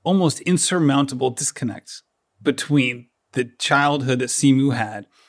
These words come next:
in terms of, like, just the reality around him and, like, the reality that, that they had around them as, as kids. And, like, they're trying to, like, transpose their early life onto him, be like, "This is what you need to understand, this is what you need to understand." But, like, he's not living that life.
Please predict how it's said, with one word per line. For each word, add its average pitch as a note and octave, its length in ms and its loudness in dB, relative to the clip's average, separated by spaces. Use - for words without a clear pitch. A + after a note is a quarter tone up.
in A#2+ 100 -6
terms B2+ 240 2
of, A#2 100 -8
like, A2+ 320 -6
just D#3+ 240 0
the G#3+ 80 6
reality F#3+ 680 0
around F#3 380 2
him C3 340 -14
and, E3 160 4
like, D3+ 220 -2
the D3+ 80 0
reality D#3 640 2
that, C#3 280 -2
that C3+ 180 -2
they A#3+ 160 2
had E3+ 200 0
around C#3+ 240 0
them C4 180 2
as, G3 160 0
as C3 160 0
kids. B2+ 480 -2
And, F3 180 4
like, D#3 200 -2
they're F#3 140 4
trying F#3+ 300 0
to, D3+ 40 0
like, C3+ 140 0
transpose C#3+ 600 0
their D3 380 2
early C#3 300 0
life B2 300 0
onto C3+ 220 0
him, F#3+ 240 4
be D3+ 80 2
like, B2+ 180 0
"This D3 140 0
is C3 80 -6
what C#3 100 -6
you C3 80 -4
need C3 160 2
to C3 60 -4
understand, C#3 540 0
this C3 60 -2
is C3+ 60 -6
what C3+ 40 -2
you C3+ 40 2
need C3+ 60 2
to C#3 60 0
understand." A3 220 0
But, F3+ 100 2
like, B2+ 180 -2
he's B3 160 0
not E4+ 160 2
living A4 260 2
that C#4+ 120 2
life. C#3 340 -4